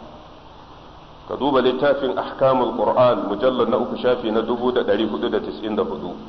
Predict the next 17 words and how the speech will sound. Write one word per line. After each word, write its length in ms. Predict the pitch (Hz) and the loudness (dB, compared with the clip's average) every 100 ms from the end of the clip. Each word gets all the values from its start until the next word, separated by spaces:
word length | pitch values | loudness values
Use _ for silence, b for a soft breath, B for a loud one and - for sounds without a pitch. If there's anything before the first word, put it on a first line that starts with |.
| - - - - - - - - - - - - - | -18 -20 -20 -20 -20 -20 -20 -20 -20 -20 -20 -20 -2
Haka 240 | 156 165 147 | 0 2 2
nan 200 | 147 135 | 2 2
al-Imam 480 | 127 123 143 156 135 | 0 2 4 4 2
al-Ghazali 640 | 120 110 117 127 123 127 - - - - - - - | 2 2 4 4 4 0 -4 -12 -14 -18 -20 -20 -6
a 60 | 107 | -2
littafinsa 640 | 139 165 160 160 131 143 117 | 0 4 4 2 -2 0 -2
Ihya'u 720 | 120 123 135 - - 131 123 | 0 2 6 6 4 0 -2
Ulumuddin, 760 | 120 139 127 117 127 123 101 78 - - - - - - - - - | 0 0 0 -2 -2 0 0 -2 -8 -12 -14 -16 -18 -20 -20 -18 -10
mujallal 400 | 104 143 147 131 | 0 2 2 2
na 100 | 143 | 2
uku, 160 | 147 123 | 0 2
shafi 320 | 139 131 117 | 2 2 0
na 100 | 123 | 0
ɗari 300 | 113 120 123 | 2 0 -2
biyu 180 | 127 127 | -2 -2
da 100 | 107 | -2
hamsin. 480 | 92 85 104 101 | -2 -4 -4 -4